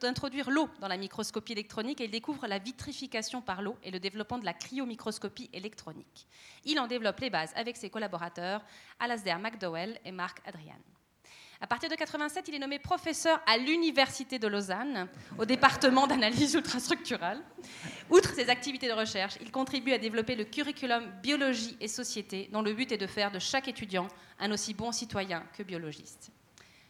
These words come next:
Le quatre octobre deux mille dix-sept, il reçoit avec l'Américain Joachim Frank et le Britannique Richard Anderson le prix Nobel de chimie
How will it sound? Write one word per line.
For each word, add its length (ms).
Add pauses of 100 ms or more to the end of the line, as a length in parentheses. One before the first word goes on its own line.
Le 100
quatre 400
octobre 460
deux 80
mille 140
dix-sept, 380
il 120
reçoit 320
avec 340
l'Américain 500
Joachim 460
Frank 380
et 80
le 60
Britannique 420
Richard 360
Anderson 480 (320)
le 120
prix 180
Nobel 260
de 80
chimie 360